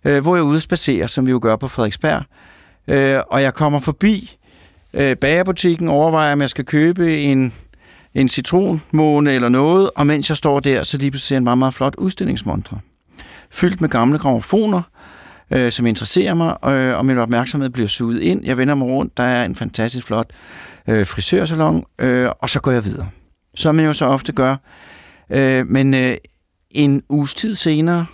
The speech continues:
så kommer Frederiksbergbladet. Det er også noget, vi læser med stor interesse på Frederiksberg. Øh, og der er en artikel, øh, om en ung mand,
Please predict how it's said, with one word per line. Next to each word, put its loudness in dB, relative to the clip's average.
så -12
kommer -2
Frederiksbergbladet. -4
Det -4
er -2
også -6
noget, -4
vi -2
læser -6
med -4
stor -2
interesse -2
på -16
Frederiksberg. -4
Øh, 2
og -6
der -2
er 0
en -2
artikel, -2
øh, 0
om 2
en 2
ung 2
mand, 0